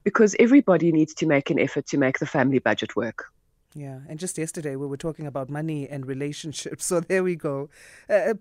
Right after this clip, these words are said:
Speaker 2: practical step number three.
Speaker 1: Step number three, how can you diversify your income?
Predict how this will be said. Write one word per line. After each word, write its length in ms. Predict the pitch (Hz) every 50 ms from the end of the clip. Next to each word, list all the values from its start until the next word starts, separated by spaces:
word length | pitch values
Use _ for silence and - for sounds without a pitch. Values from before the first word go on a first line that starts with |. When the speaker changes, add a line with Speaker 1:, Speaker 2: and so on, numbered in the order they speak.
| _
Speaker 2:
practical 400 | - 277 277 277 - 262 269 247
step 220 | 233 - - 240 233 -
number 220 | 220 214 196 202
three. 380 | 196 - 185 165 113 90 - _ _ _ _ _ _ _ _ - _ _ _ _ _ _ _ _ _ _ _ _ _ _ - - _ _
Speaker 1:
Step 340 | - - - - 220 220 -
number 220 | 254 247 240 233 233
three, 360 | - - 220 220 220 226 220 - - - - - - - - - - -
how 120 | - 208 220
can 180 | - - 214
you 80 | 208 214
diversify 720 | 196 214 190 185 156 151 151 151 - 165 - - 160 156
your 180 | 147 151 147 -
income? 480 | - 135 143 - 170 - - - 50